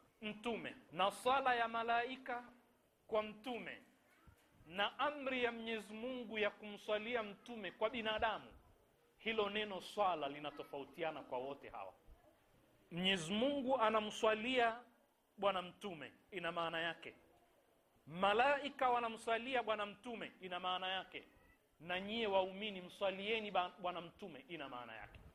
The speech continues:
Kwa hivyo kila mmoja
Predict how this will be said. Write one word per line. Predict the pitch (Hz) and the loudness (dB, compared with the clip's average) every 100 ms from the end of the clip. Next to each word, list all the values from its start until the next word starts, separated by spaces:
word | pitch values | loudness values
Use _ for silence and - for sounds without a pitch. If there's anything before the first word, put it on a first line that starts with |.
| _ - | _ -4
Kwa | 202 | 2
hivyo | 196 180 180 - - - - - _ _ _ _ | 2 2 0 -2 -10 -20 -20 -20 _ _ _ _
kila | - 254 240 208 | 0 2 4 4
mmoja | 190 190 226 202 156 139 | 2 0 0 2 0 0